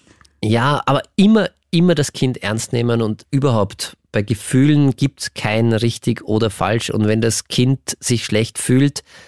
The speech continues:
dann ist es so. Ich kann niemanden Gefühle irgendwie,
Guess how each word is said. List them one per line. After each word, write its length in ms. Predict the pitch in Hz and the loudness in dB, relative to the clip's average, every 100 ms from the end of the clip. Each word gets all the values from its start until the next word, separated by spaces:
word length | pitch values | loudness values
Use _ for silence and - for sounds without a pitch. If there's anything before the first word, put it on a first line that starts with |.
| _ _ | _ _
dann 220 | - 107 101 _ - | -2 -2 -4 _ -2
ist 180 | 139 117 | 0 2
es 260 | 98 - _ | 0 -2 _
so. 380 | - - 92 - _ _ - _ - | -4 -2 -2 -4 _ _ -20 _ -8
Ich 180 | 98 - | -8 -4
kann 320 | 110 123 113 | -2 -2 0
niemanden 640 | 107 117 123 123 110 117 113 | 0 2 2 2 0 0 0
Gefühle 540 | 110 - 110 113 113 | -4 -2 0 2 0
irgendwie, 1000 | 110 101 104 110 107 101 110 107 110 98 | -2 -2 0 0 -2 -2 0 2 0 -2